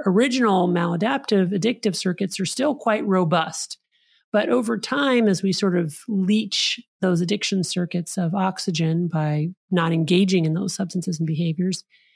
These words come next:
and create new, healthier coping strategies, we eventually, eventually get to a point which we,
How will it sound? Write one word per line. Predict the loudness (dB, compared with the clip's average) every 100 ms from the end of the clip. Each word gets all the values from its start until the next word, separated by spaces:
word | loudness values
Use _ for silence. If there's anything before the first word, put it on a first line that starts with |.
| _ -4
and | 0 -2
create | -2 -2 0 -2 -4
new, | -4 0 2 2 0
healthier | -4 -6 -4 -6 -2
coping | -2 -2
strategies, | -2 0 0 0
we | 0
eventually, | 0 -2 0 0 2 0
eventually | 0 0 2 2
get | 2 -2
to | -4
a |
point | -2 -2 -2 -4 _
which | -4 0
we, | -2